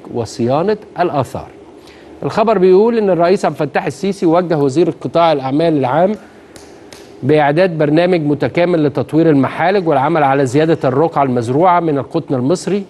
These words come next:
عال-، عالي الجودة. كما تم تكليف الوزير بالبدء في أعمال تطوير وتوسيع مصنع إنتاج الألومنيوم بنجع حمادي، ومصنع الحديد والصلب في حلوان، ومصنع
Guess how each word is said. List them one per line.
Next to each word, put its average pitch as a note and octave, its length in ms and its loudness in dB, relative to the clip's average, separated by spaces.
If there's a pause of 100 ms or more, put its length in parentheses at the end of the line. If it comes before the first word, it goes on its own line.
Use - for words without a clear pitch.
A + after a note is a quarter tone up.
(120)
عال-، A#2+ 420 0
عالي C3+ 440 0 (120)
الجودة. D#3 540 0 (460)
كما B2 200 0
تم D3 280 2
تكليف C3+ 440 -2
الوزير B2 400 2
بالبدء C3 420 -2
في C#3 200 -2
أعمال B2+ 340 0
تطوير C#3+ 340 0
وتوسيع B2+ 480 0
مصنع B2 400 -4
إنتاج C3+ 260 -2
الألومنيوم A#2+ 500 0
بنجع B2 300 -2
حمادي، D#3+ 460 0
ومصنع C#3+ 380 0
الحديد B2+ 320 -4
والصلب B2+ 360 -2
في A2 100 -10
حلوان، F3+ 380 0 (360)
ومصنع F3 560 0